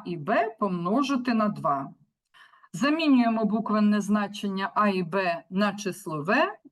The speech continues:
і шукаємо периметр нашого прямокутника. Маємо сума чисел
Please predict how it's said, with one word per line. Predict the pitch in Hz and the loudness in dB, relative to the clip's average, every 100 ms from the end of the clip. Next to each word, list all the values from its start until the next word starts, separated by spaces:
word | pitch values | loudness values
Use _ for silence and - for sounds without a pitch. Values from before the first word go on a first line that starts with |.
| _ | _
і | 269 | -2
шукаємо | 349 247 - 240 247 285 254 247 | 0 0 2 2 2 4 4 2
периметр | 180 196 269 254 202 170 | 0 2 4 4 0 -2
нашого | 175 202 202 185 185 | -2 -2 -2 -4 -2
прямокутника. | 202 196 202 202 170 147 156 147 - 160 - _ _ _ _ - | -2 0 -2 -2 -8 -10 -6 -4 0 0 -2 _ _ _ _ 6
Маємо | 208 220 202 175 180 170 165 165 - | 8 8 6 4 0 0 2 0 -2
сума | - - 285 285 233 208 214 | -10 -4 2 6 6 4 2
чисел | 208 - 247 196 - - 160 156 | -2 2 2 2 -2 -4 -2 -4